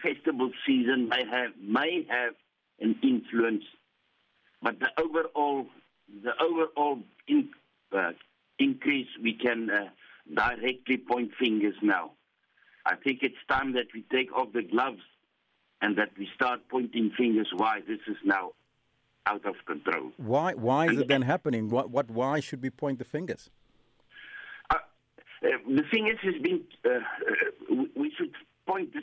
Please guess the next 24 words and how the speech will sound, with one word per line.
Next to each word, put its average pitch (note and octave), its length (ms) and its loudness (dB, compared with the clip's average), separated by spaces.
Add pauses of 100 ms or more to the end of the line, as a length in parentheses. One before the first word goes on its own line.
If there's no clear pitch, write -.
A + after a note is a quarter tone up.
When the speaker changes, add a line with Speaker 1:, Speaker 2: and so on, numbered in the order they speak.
(120)
Speaker 1:
fingers D3 280 -2 (100)
to C3+ 100 0
the, B2+ 180 0 (600)
to A#2 60 -2
the A#2 160 0 (100)
South A#2+ 140 -2 (100)
African B2 460 -6 (100)
Police A#2 320 -2
Service G2+ 300 -4 (100)
because A#2 360 -2
they B2 100 0
are C3 160 -4
not B2 280 -6 (360)
doing B2 380 0 (400)
what G2+ 160 -4 (100)
they A2 240 -4 (240)
are G#2 140 -2 (100)
supposed A2 500 -6
to G#2 80 0
do. F2+ 280 -2 (680)
If, - 80 0 (540)
you - 100 0
know, - 200 -2 (120)
if, E4 100 -8